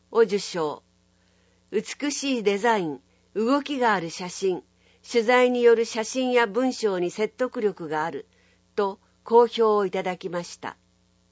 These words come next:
写真、表彰状、盾、菊池広報の写真があります。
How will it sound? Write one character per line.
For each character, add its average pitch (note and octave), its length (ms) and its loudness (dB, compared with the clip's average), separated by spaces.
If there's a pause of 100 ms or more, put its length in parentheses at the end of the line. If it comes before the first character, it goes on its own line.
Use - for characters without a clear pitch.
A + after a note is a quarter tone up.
(360)
写 A3+ 180 -2
真、 A3 400 0 (460)
表 C#4 240 4
彰 B3+ 320 2
状、 G#3 480 2
盾、 G#3+ 460 -4 (400)
菊 - 220 -8
池 C4 180 -8
広 C4 360 2
報 G3+ 240 0
の D#3+ 160 0
写 F#3+ 180 -6
真 F#3+ 300 0
が F3+ 120 0
あ F3 40 -4
り E3+ 120 -6
ま D#3+ 160 -4
す。 - 260 -20